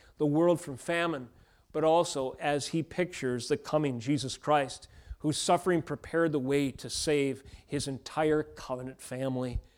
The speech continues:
These are the kinds of things that are, they represent true power and true wisdom,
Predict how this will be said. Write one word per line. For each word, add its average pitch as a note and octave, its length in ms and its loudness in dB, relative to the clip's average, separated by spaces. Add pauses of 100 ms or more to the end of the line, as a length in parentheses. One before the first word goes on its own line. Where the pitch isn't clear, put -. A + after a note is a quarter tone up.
(400)
These E3 200 8
are D#3+ 80 8
the D3+ 80 6
kinds D3+ 340 2
of D3 120 0
things E3 320 4
that D3+ 160 8
are, D3 120 6 (280)
they D#3+ 120 10
represent F3 520 10
true C#4 300 12
power F3 440 10 (220)
and E3 160 6
true G#3 240 6
wisdom, D3 560 10